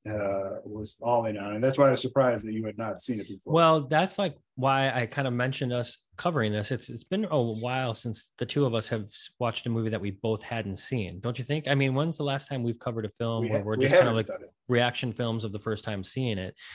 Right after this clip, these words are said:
Speaker 2: Um,
Speaker 1: Uh, like, Elvis is the only other one that I can think of us doing that,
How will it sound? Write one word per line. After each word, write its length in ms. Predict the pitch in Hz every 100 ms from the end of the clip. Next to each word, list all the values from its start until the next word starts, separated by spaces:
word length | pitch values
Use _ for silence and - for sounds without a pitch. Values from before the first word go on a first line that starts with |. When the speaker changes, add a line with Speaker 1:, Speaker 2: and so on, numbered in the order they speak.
| - - - _
Speaker 2:
Um, 460 | 127 113 107 127 127
Speaker 1:
Uh, 80 | 127
like, 200 | 120 131
Elvis 680 | 156 165 160 135 127 - -
is 160 | 120 110
the 100 | 123
only 220 | 123 123
other 180 | 120 120
one 220 | 117 117
that 100 | 113
I 40 | 107
can 160 | 107
think 140 | 123 107
of 400 | 104 - 117 123
us 140 | 117
doing 200 | - 107
that, 240 | 107 107